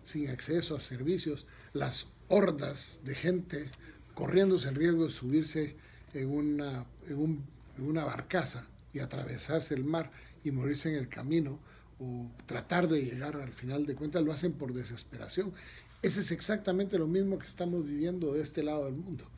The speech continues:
Pero hay que cerrar las brechas. Y esas brechas tienen que ser económicas. O sea, <coughs> tenemos que impulsar el desarrollo. Y es el desarrollo humano. Y ese desarrollo humano se logra solo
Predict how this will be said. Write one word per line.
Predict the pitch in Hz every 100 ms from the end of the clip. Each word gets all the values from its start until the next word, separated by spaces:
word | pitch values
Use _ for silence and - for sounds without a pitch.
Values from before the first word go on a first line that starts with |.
| - - - -
Pero | 139
hay | 165
que | 165
cerrar | - 131 156
las | 143
brechas. | 123 202 196 - - - - - - - -
Y | 165
esas | 196 202 147
brechas | 202 214 226
tienen | - 160 156
que | -
ser | 151
económicas. | 156 - 180 247 139 - - -
O |
sea, | - - - - -
<coughs> | - - - 131 - -
tenemos | 156 175
que | -
impulsar | 180 143 143 180 180
el | 147
desarrollo. | 127 123 160 180 131 - - - - -
Y | 160
es | 160 185
el | 151
desarrollo | 123 - 123 147 139
humano. | 123 151 170 - - - - -
Y | 151
ese | 180 196
desarrollo | 165 135 131 170 151
humano | 170 208
se | - 135
logra | 143 160 147
solo | - 180 240